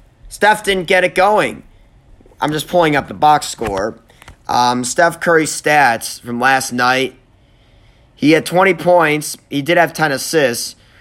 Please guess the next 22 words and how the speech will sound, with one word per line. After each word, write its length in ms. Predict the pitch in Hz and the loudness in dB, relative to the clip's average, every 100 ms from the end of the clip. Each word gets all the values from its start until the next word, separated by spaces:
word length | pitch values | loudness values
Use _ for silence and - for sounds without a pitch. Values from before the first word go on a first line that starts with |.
| _ - | _ -2
but 120 | 143 | 0
the 100 | 156 | 0
twenty 320 | - 190 190 | 0 2 2
points 460 | - 175 175 175 - | 0 0 2 0 -4
on 160 | 131 131 | -4 -4
twenty-one 540 | - 160 185 170 156 | -2 0 0 2 0
shots, 420 | 147 175 151 123 - | 0 2 2 2 0
seven 280 | 170 170 | 0 0
of 120 | 165 160 | -4 -8
twenty-one 480 | 156 156 147 139 | -4 -2 0 -2
shooting, 640 | 127 - 180 151 104 110 - _ - - - | -2 -2 0 0 -2 -8 -14 _ -20 -12 -4
and 220 | 156 190 | 0 2
this 140 | 208 | 0
stat 420 | - 185 170 - | 2 2 2 0
is 140 | 139 135 | -4 -4
a 20 | |
bizarre, 480 | 120 113 170 160 123 | -6 0 4 4 2
two 340 | - - 254 | -2 0 4
of 200 | 494 185 | 4 2
ten 360 | - 262 254 262 | -2 2 2 2
from 280 | - 165 147 | 0 -2 -2
three. 560 | 185 196 151 101 - | 0 0 0 -4 -16